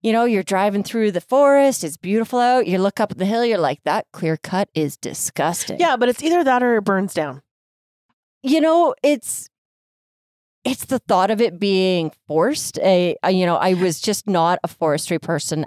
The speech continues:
Speaker 1: at
Speaker 2: That's
Speaker 1: all.
Speaker 2: fair. And I should qualify that by saying, like, here where we have beautiful, dense forests that become old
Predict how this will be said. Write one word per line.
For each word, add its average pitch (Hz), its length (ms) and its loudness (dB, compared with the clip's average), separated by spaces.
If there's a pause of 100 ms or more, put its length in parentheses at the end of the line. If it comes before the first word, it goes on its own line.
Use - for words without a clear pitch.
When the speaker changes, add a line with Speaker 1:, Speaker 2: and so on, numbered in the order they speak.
Speaker 1:
at 156 180 -4
Speaker 2:
That's 247 120 2
Speaker 1:
all. - 80 0
Speaker 2:
fair. 147 240 -6
And 226 100 0
I 269 120 2
should 302 140 -4
qualify 294 360 2
that 214 100 2
by 190 120 0
saying, 175 260 -4
like, 160 160 -4 (500)
here 214 680 -2
where 185 200 -2
we 185 140 -2
have 160 500 -2 (160)
beautiful, 196 520 0
dense 170 640 -4
forests 170 680 -2
that 156 160 -2
become 170 340 -6
old 165 440 0